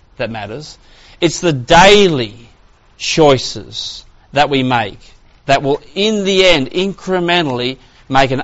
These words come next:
unimaginable impact in your life. Huge impact. I'll give you an example. Lot's a good example of the choices he made, which you think,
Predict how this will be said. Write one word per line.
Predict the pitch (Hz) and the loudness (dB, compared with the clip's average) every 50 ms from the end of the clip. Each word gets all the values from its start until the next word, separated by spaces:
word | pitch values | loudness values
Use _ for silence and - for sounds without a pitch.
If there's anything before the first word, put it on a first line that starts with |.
| - | 0
unimaginable | 131 139 151 165 165 160 156 151 151 147 127 143 143 135 127 127 127 | 2 2 2 4 2 2 2 2 0 0 -2 -4 -6 -4 -4 -4 -2
impact | 131 135 135 131 127 123 120 117 - - | -2 -2 -4 -6 -6 -6 -8 -8 -8 -8
in | 123 120 | -10 -8
your | 123 120 120 | -8 -8 -6
life. | 120 127 127 123 110 101 - - _ _ _ _ _ _ _ _ _ _ _ _ _ _ _ _ _ | -4 -4 -2 -2 -4 -6 -10 -16 _ _ _ _ _ _ _ _ _ _ _ _ _ _ _ _ _
Huge | - - - 196 202 220 226 208 - - | -20 -14 -8 -6 -4 -4 -4 -6 -6 -8
impact. | 120 113 101 - 104 104 110 | -10 -10 -12 -14 -16 -14 -12
I'll | 127 | -8
give | 139 165 175 | -8 -8 -6
you | 175 | -6
an | |
example. | 156 147 127 123 139 147 160 160 147 - 90 - _ _ _ _ _ _ _ _ _ _ _ _ _ _ _ _ _ _ _ _ _ _ _ _ _ _ _ _ _ _ _ _ _ - | -8 -8 -8 -8 -6 -6 -6 -8 -8 -12 -16 -18 _ _ _ _ _ _ _ _ _ _ _ _ _ _ _ _ _ _ _ _ _ _ _ _ _ _ _ _ _ _ _ _ _ -4
Lot's | 139 139 165 175 - - - - | 0 2 2 2 0 -4 -12 -10
a | 113 | -8
good | 110 117 117 | -6 -4 -4
example | 113 110 107 117 117 120 110 117 117 | -4 -6 -8 -8 -8 -8 -8 -8 -8
of | 107 101 | -8 -10
the | 113 | -12
choices | 107 - - 139 139 139 131 - 113 107 | -14 -10 -6 -4 -4 -4 -6 -8 -12 -14
he | - 147 165 175 | -10 -8 -8 -6
made, | 156 120 101 98 90 98 127 143 - _ _ _ - | -8 -10 -12 -16 -18 -18 -20 -20 -20 _ _ _ -8
which | - 175 170 - - - - | -6 -6 -6 -8 -12 -18 -12
you | - 277 | -12 -10
think, | 262 - 240 226 240 | -8 -8 -10 -10 -12